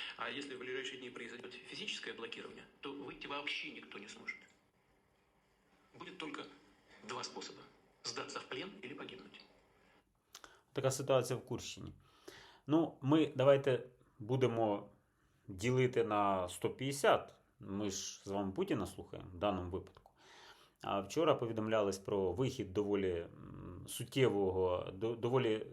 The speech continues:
Speaker 2: суттєвої частини військ. До речі, одних із самих таких боєздатних.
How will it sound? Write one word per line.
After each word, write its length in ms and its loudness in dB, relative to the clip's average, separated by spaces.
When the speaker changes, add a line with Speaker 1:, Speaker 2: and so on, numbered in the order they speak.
Speaker 2:
суттєвої 440 2
частини 360 -4
військ. 380 -4
До 140 4
речі, 240 4
одних 360 -4
із 200 -6
самих 440 -2
таких 280 -12
боєздатних. 680 0